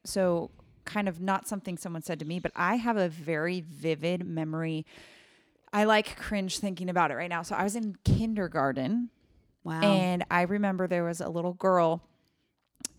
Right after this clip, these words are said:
Speaker 1: I can't even, <laughs> I feel so bad even talking about this. This is, like, twenty-five years later.
Speaker 2: <laughs>
Speaker 1: And she, I don't know if she was sick or what.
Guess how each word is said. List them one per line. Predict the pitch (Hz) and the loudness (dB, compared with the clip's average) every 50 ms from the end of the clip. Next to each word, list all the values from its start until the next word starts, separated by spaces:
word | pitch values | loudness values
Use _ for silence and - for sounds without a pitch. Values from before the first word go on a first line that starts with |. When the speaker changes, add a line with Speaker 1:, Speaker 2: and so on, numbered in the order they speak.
| - - - - | -20 -20 -16 -12
Speaker 1:
I | 185 | -6
can't | - 226 247 277 269 220 - - - | 0 2 2 4 4 2 0 -2 -4
even, | - 202 185 185 196 | -4 -2 -2 0 0
<laughs> | |
I | 247 - | 0 0
feel | - - 240 | 0 -2 -6
so | - - 254 226 | -4 -2 -2 -2
bad | 196 165 156 160 165 | 0 2 2 2 0
even | 165 156 165 | -2 -4 -6
talking | 180 175 170 | -4 -4 -2
about | 175 170 139 | -2 -2 -2
this. | 131 175 - - | -2 -4 -8 -2
This | 208 196 226 240 - | 2 4 4 4 4
is, | 320 339 - | 0 2 6
like, | - 659 587 - - - - - - _ _ _ _ - | 8 10 10 8 6 -4 -20 -20 -20 _ _ _ _ 0
twenty-five | - 285 269 247 247 - - 202 196 190 165 | 4 6 8 8 8 8 10 10 10 10 8
years | 170 170 175 180 - | 6 2 0 2 4
later. | 269 285 - - - - - - | 4 4 4 4 2 0 0 -2
Speaker 2:
<laughs> | - - - - 392 - - - - - - | -10 -6 -4 -4 -4 -4 -8 -20 -20 -6 0
Speaker 1:
And | - 214 220 220 220 214 214 208 202 196 - - | 2 4 6 6 6 6 6 4 2 0 0 0
she, | - - 240 240 240 240 226 - - | 0 2 4 6 6 6 4 4 2
I | 196 208 | 2 2
don't | 233 247 247 | 4 4 6
know | 247 240 233 226 226 208 185 180 - - - | 6 8 8 8 6 4 2 0 -4 -4 -2
if | - 202 185 | -2 -2 0
she | - - - 196 | -2 -4 -4 -2
was | 175 175 170 | -2 -4 -4
sick | - - 339 359 370 349 - 269 | -4 -2 -2 -2 -2 0 0 0
or | 254 240 | 2 4
what. | 254 254 233 - | 6 4 4 4